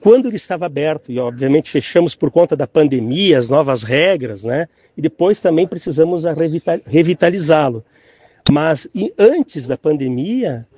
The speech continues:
nós tínhamos cerca de oitenta mil pessoas que visitavam, ou seja, oitenta mil pessoas deixaram de visitar, deixaram de aprender, né? Deixaram de, de se emocionar, inclusive, né?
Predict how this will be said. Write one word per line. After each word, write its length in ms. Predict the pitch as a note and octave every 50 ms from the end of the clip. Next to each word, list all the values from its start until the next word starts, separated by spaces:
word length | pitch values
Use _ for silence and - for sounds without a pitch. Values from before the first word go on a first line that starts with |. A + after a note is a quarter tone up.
| - - -
nós 260 | D3 C#3+ C#3+ - -
tínhamos 460 | - - F#3+ G#3+ A#3 A#3+ A3+ A3+ G3+ -
cerca 320 | - - G#3 G#3 - G3
de 100 | F3 G3
oitenta 560 | F3+ D#3 - _ - A#3 D4 D#4+ - D4 A#3+
mil 160 | G#3 G#3 A3+
pessoas 420 | - G#3 F#3 - - - G3 F3+ -
que 100 | - D#3
visitavam, 580 | C#3 D#3 C3 D3 C3 - - C#3 C#3 C#3 B2 C3
ou 60 | A#2+
seja, 260 | - - E3 D3 D#3
oitenta 480 | D3+ D3 C#3+ - A3 C4+ D4+ - C4 A3
mil 140 | G#3 A#3 -
pessoas 340 | G#3+ E3 - - G3+ F#3+
deixaram 640 | F3+ G#3+ E3+ - - - F#3 F3+ A3 C#4+ C#4+ A3+ F3
de 100 | D3 D3
visitar, 560 | C#3+ C#3 B2+ C3+ B2+ - - C3+ C#3+ E3 D#3+ _ _ _ _ _ _
deixaram 600 | - D#3+ D3+ - - - F#3+ G3+ A#3+ C4 C4 A#3+ F#3+
de 80 | F#3+
aprender, 680 | F3+ - - D#3+ D#3 C#3+ C#3 C3 A#2 B2 C3 D3+ F#3 - - _ _ _ _ _ _ _ _ _
né? 240 | B2+ B2+ C#3+ E3+ E3
Deixaram 560 | C#3+ E3 D#3 - - G3 G3+ A3+ B3 B3+ B3
de, 180 | E3+ F3 F#3+ F3+
de 300 | D#3+ C#3+ D#3 D#3+ D#3+ D3+
se 480 | - - - - F3+ E3+ E3 D#3+ D#3 D#3
emocionar, 640 | E3+ F3+ G3+ F3 - - - D#3+ D3 D3+ F#3+ C4+
inclusive, 680 | D4+ A#3+ - E3 E3+ C#3+ C#3 D#3 F#3+ D4 C#4 A3 F#3+ D3+
né? 280 | C#3 D3+ F#3+ B3+ C#4+